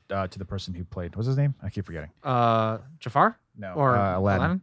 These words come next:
Speaker 2: Um, Mina
Speaker 1: Mina?
Speaker 2: Masood?
Speaker 1: I wanna give him a shout out 'cause I thought that I was gonna not like that version, not like him as Aladdin, but I was sold.
Speaker 2: I think he's definitely got the look, and he has, like, a little bit,
Speaker 1: He had
Speaker 2: he
Speaker 1: the
Speaker 2: has,
Speaker 1: look.
Speaker 2: he has the boyish
Speaker 1: He had the
Speaker 2: charm.
Speaker 1: charm,
Speaker 2: Um,
Speaker 1: which is important.
Speaker 2: and
Speaker 1: He
Speaker 2: I
Speaker 1: had that
Speaker 2: think
Speaker 1: kinda street, like, I, I believed him as a street rat,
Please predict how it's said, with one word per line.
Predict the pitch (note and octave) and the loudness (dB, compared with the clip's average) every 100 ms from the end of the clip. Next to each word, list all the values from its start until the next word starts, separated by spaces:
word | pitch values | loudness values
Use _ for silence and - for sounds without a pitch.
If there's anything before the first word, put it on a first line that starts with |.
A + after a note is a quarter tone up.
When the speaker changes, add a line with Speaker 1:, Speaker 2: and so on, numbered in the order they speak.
| - | 0
Speaker 2:
Um, | C3 B2 A#2 A#2 | 4 4 2 -2
Mina | - A2 | 0 4
Speaker 1:
Mina? | A2 A#2 | 6 4
Speaker 2:
Masood? | C#3 G3+ - _ _ | 2 -2 -6 _ _
Speaker 1:
I | A2+ | 2
wanna | B2+ | 4
give | C3+ A#2 | 2 2
him | B2+ | 0
a | |
shout | - F2+ | -2 -4
out | F2+ | -4
'cause | - F#2+ | -4 -4
I | F#2+ A2+ C#3+ D3+ | 2 4 6 4
thought | B2 B2 A2+ G#2+ | 2 2 2 0
that | A2+ | 2
I | |
was | A2+ G2+ | 2 2
gonna | A2 G2+ | 0 2
not | G2+ G#2+ - | 2 0 -2
like | G#2 A2 A2+ | 0 0 0
that | G2+ G2 | 0 -2
version, | F2+ F#2 F#2+ F2 F#2 - G2+ | -2 -2 -2 -4 -8 -14 -8
not | G#2 A2+ | -2 0
like | G#2 G2+ | 0 -6
him | - G#2 | -4 -6
as | F#2 | -4
Aladdin, | G2 A#2+ G2 | 0 0 0
but | F#2+ F#2+ | -2 -6
I | F#2 G2 | -6 -6
was | F#2 | -4
sold. | - F#2 F#2 _ _ - | -4 -4 -8 _ _ -2
Speaker 2:
I | D#3 | 4
think | G3+ B3+ | 6 6
he's | G#3 | 4
definitely | G#3 A3 | 4 4
got | G3+ | 4
the | F3 | 6
look, | F3+ | 6
and | D#3 D#3 | 8 6
he | F3 D#3+ | 6 8
has, | F3+ | 8
like, | F3 | 8
a | D#3+ | 8
little | D#3 D3+ | 8 6
bit, | |
Speaker 1:
He | D#3 | 6
had | |
Speaker 2:
he | D#3 | 6
Speaker 1:
the | |
Speaker 2:
has, | D#3+ | 4
Speaker 1:
look. | D3 - _ | 2 -8 _
Speaker 2:
he | - | 4
has | F3 | 6
the | D#3+ | 8
boyish | D3 D#3+ D3+ - | 8 8 6 4
Speaker 1:
He | D#3 | 6
had | |
the | C#3+ D3+ | 8 8
Speaker 2:
charm. | A#2+ A2+ B2 - _ _ - | 6 4 2 -4 _ _ 0
Speaker 1:
charm, | |
Speaker 2:
Um, | C3 B2 B2 | 4 8 6
Speaker 1:
which | A2+ | 6
is | |
important. | A2 A2+ G#2 G#2+ A#2 | 4 2 2 2 4
Speaker 2:
and | |
Speaker 1:
He | |
Speaker 2:
I | G#3+ | 6
Speaker 1:
had | A#2+ | 6
that | A3 | 6
Speaker 2:
think | G#3+ | 4
Speaker 1:
kinda | B2+ A2 | 4 2
street, | - A2+ - _ _ - | -2 -6 -8 _ _ -4
like, | G#2+ | -4
I, | A2+ B2+ | 2 0
I | A2+ B2 | 2 0
believed | G2 - B2+ B2+ | 0 0 2 2
him | A2+ | 2
as | A2 | 2
a | F#2+ | 0
street | - F#2+ | -6 -10
rat, | G2 | -14